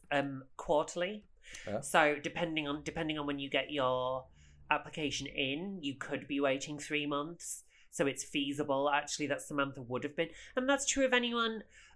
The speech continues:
Speaker 1: I mean, I, I do have <laughs> friends on the inside. And even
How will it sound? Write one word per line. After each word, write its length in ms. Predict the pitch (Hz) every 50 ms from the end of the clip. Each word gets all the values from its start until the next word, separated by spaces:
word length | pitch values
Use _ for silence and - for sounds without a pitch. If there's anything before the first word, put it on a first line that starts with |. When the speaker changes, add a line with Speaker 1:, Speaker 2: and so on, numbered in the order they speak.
| - -
Speaker 1:
I 60 | 190
mean, 200 | 202 196 190 190 -
I, 320 | 185 196 196 196 196 196 180 -
I 300 | 170 175 170 165 156 139 123 113 - - - 165 135 120
do 240 | - 165 165 180 -
have 260 | - - 123 117 113 110 - 135 -
<laughs> 80 | 117 120
friends 380 | - - 143 135 131 127 123
on 120 | 135 131 127
the 100 | 123 123
inside. 540 | 123 123 120 117 170 151 131 120 117 120 - - - - - - - -
And 100 | - 180
even 400 | 202 214 220 190 185 156 143 139